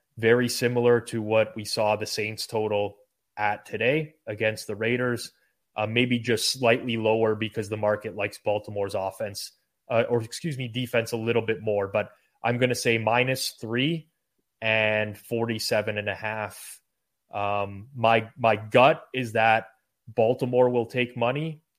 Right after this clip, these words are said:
on the extra rest, and unless, unless New Orleans gets some pieces back in their lineup,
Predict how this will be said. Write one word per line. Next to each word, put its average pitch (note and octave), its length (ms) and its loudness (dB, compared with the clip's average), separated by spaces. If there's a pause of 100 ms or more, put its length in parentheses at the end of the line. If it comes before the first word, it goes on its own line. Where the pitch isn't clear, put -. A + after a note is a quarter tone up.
on G#2+ 180 -4
the A2 140 -4
extra A2+ 280 -4
rest, A#2+ 600 0 (500)
and G#2+ 500 -2 (160)
unless, C3 440 2
unless C3 260 0
New B2+ 100 0
Orleans B2 240 2
gets A2+ 200 -2
some A2+ 180 -8
pieces A2+ 400 -8
back G#2+ 400 -2 (160)
in A#2 80 -12
their G2+ 140 -4
lineup, C#3+ 400 -2